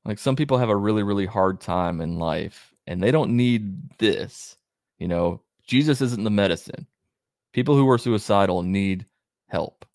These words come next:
real help, not the guilt that they're gonna burn forever for taking their own life. Let's talk about families being ripped apart for eternity.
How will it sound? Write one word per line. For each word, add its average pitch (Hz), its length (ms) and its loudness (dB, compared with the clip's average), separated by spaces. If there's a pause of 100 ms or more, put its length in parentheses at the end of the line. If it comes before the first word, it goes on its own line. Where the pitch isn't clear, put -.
(180)
real 107 240 4
help, - 400 -6
not 98 240 -2
the 104 100 -4
guilt 98 500 2
that 98 120 -2
they're 101 120 -4
gonna 95 200 -2
burn 98 320 0
forever 92 640 0 (300)
for 90 200 -4
taking 92 380 -6
their 90 140 -4
own 85 160 -4
life. - 400 -14 (140)
Let's 208 140 0
talk 196 220 0
about 202 280 4
families 190 500 0
being 117 260 -2
ripped 101 260 -4
apart 95 360 -2
for 98 120 -6
eternity. 90 640 -6